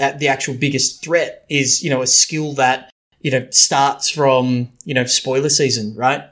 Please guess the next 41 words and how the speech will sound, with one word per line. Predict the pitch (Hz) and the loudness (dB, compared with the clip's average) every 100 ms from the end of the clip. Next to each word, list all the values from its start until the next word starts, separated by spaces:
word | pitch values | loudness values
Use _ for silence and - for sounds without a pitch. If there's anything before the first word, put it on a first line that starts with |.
| _ _ | _ _
Preview | - 143 147 | -2 0 0
season | 147 131 117 117 | 0 0 0 -2
when | 120 | 0
you're | 120 117 110 - _ | 0 -2 -4 -12 _
evaluating | 117 127 123 123 117 110 | -2 0 2 0 -2 -2
cards. | 127 117 95 - | -4 -4 -2 0
So | 143 127 123 - _ _ _ _ | 2 2 0 -6 _ _ _ _
looking | 190 196 208 | 2 4 6
at | 180 | 4
it | 143 | 4
there | 143 147 143 | 4 4 4
will | 147 139 135 131 131 139 - | 6 8 6 2 -4 -6 -4
help | - 147 143 | -2 0 -2
you | 139 135 131 131 131 - _ | 0 0 0 -2 -6 -12 _
on | 143 143 | 0 2
your, | 135 123 120 _ | 0 -2 -6 _
you | 151 | -6
know, | 123 | -4
your | 120 131 | -2 0
Magic | 131 127 - | 0 -2 -2
journey, | 135 123 | 0 2
wh-, | 113 143 147 | 2 0 2
whether | 143 127 | 0 2
that's | 135 135 | -2 -2
just | - 131 | -2 -2
to, | 143 107 - | -2 -6 -4
you | 131 | -2
know, | 127 127 _ _ _ | -4 -8 _ _ _
beat | - 147 | -4 -4
your | 143 | 0
sibling | 131 156 143 139 135 | 0 0 0 -2 0
or, | 127 131 135 | -4 -6 -2
or | 131 | -2
your | 123 | -2
friend | 120 143 135 | -2 0 0
across | 131 135 127 | -2 -2 -2
the | - | -2
table | 135 127 127 123 135 139 | 0 -2 -2 -2 0 2
or, | 135 127 123 117 - - | 4 4 2 0 -6 -12
you | - | -4
know, | 120 120 | -2 -4